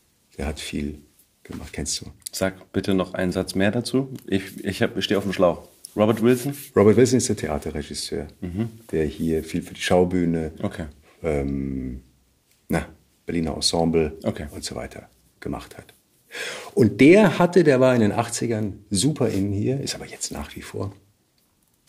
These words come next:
Speaker 1: wichtige Figur. Ähm, der hatte einen Musiker, mit dem er oft zusammengearbeitet hat, und das war Hans-Peter Kuhn, der jetzt, ich weiß nicht, ob immer noch, aber der hat dann an der U D K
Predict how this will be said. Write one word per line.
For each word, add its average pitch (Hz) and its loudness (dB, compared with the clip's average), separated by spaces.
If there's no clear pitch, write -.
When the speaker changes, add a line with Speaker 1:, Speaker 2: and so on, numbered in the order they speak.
Speaker 1:
wichtige 92 -2
Figur. 143 4
Ähm, 113 10
der 113 8
hatte 151 6
einen 117 4
Musiker, 175 4
mit 113 2
dem 107 6
er 98 4
oft - -4
zusammengearbeitet 101 0
hat, 104 -6
und 90 -4
das - -6
war 82 -4
Hans-Peter 78 -6
Kuhn, 69 -6
der 76 -4
jetzt, - -6
ich - -14
weiß 85 -2
nicht, 82 -4
ob 73 -6
immer 98 -2
noch, 123 -6
aber 90 -2
der 85 -2
hat 92 -8
dann 90 -2
an 85 -6
der 80 -4
U 90 -6
D 85 -4
K 92 -6